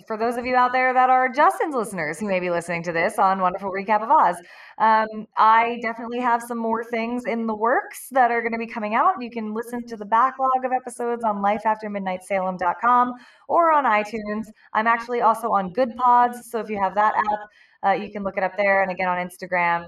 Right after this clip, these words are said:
we are at Life After Midnight Salem. So with that ends the strange case of Walter Ward and Clarence Peters, a murder for the ages. So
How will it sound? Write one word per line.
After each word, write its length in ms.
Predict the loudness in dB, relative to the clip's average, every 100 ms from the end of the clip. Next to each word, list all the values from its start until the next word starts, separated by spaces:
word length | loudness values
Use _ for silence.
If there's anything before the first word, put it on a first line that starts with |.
| -8
we 140 | -2
are 320 | 2 2 0 -2 2
at 240 | 2 2 -2
Life 220 | -2 -2
After 240 | -8 -10 -8
Midnight 440 | -6 -4 -6 -8
Salem. 840 | -16 -6 -4 -4 -4 -8 -10 -16 -16 -20 -20 -20 _ _
So 280 | -6 -2 0
with 360 | 0 -2 -2 2
that 360 | 4 4 2 0
ends 320 | -2 -4 -10
the 180 | -12 -12
strange 580 | -12 -6 -6 -4 -8 -8
case 640 | -4 -4 -4 -10 -14 -20 _ 2
of 400 | 4 4 2 -2 -10 -16
Walter 560 | -8 -2 0 -2 -8
Ward 520 | -8 -2 -2 -2 -4 -8 _ _ _ _ _ -6
and 220 | -6 -6
Clarence 480 | -10 -6 -4 -6 -10 -16
Peters, 600 | -10 -8 -6 -8 -10 -10
a 140 | -10
murder 560 | -10 -8 -8 -6 -8 -10
for 480 | -8 -6 -6 -6 -12
the 140 | -16 -16
ages. 640 | -14 -14 -14 -14 -14 -18 -20
So 560 | -6 -2 0 0 -4